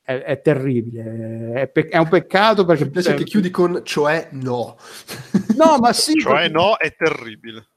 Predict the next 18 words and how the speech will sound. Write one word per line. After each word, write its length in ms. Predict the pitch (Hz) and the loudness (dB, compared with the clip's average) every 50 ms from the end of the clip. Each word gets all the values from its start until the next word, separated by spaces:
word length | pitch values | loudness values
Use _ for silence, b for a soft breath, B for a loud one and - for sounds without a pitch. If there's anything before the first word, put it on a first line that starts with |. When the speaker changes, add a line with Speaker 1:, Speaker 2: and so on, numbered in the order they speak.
| _ _ - | _ _ -4
Speaker 3:
Bam. 380 | - 139 131 120 117 113 107 110 | 0 0 0 0 -2 -6 -4 -2
Speaker 1:
Perché 360 | 226 208 185 - - - - - | -2 0 0 -2 -4 -4 -8 -8
vorre-, 520 | 175 156 208 233 226 247 285 - - - - | -2 2 2 4 4 2 -2 -6 -8 -12 -14
vorresti 640 | 165 143 147 190 196 220 247 285 269 - - - 208 | -10 -2 2 4 4 4 4 4 2 2 2 0 2
volergli 480 | 170 175 175 180 175 165 165 165 165 156 | 4 6 6 6 6 6 4 0 -2 4
be-, 200 | 160 180 185 180 | 4 4 4 4
è 120 | 196 196 | 0 0
un 100 | 226 226 | 2 2
gioco 220 | 202 247 269 262 | 2 2 2 2
a 100 | 269 254 | 2 0
cui 160 | - 220 190 156 | 0 -2 -4 -4
vorresti 480 | 139 156 156 170 208 220 202 - 233 | -2 -2 0 0 0 0 0 -2 -4
voler 320 | 196 185 180 175 170 156 156 | 0 0 2 2 0 -2 -2
bene 260 | 151 165 196 233 220 | -2 -2 -2 -2 -2
per 140 | 180 180 156 | -8 -8 -10
tutto 220 | 175 156 165 143 | -12 -10 -10 -10
sommato, 420 | - 160 151 156 175 214 208 240 | -8 -8 -6 -6 -4 -4 -6 -6
perché 460 | 190 180 139 - - 139 139 135 135 | -6 -6 -6 -4 -4 -4 -4 -4 -4